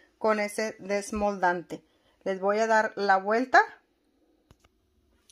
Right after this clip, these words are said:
Lo voy a voltear solamente para que ustedes vean cómo es que facilito se desmoldan. Ahí está, miren. Vean nada más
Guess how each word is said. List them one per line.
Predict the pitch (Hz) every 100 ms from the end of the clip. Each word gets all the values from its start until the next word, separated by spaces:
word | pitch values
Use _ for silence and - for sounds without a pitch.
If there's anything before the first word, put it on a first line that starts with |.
| _ _ _ _
Lo | 196
voy | 185 196
a | 226
voltear | 233 220 240 254
solamente | - 233 226 233 226 233
para | 202 185
que | 190
ustedes | - 214 226 226
vean | 208 233 311 381 _ _ _ _ _ _ _ _ _ _ _
cómo | 202 220 233 -
es | 208 214
que | - 214 - _ _
facilito | - 196 - 190 208 208 254
se | 247 220
desmoldan. | 190 180 185 170 156 - - _ _ _ _ _ - - _ _ _ _ _ _ _ _ - - - _ 254
Ahí | 190 165
está, | 165 - - -
miren. | _ - - _ _ _ -
Vean | 190 208 220
nada | 220 220
más | 220 226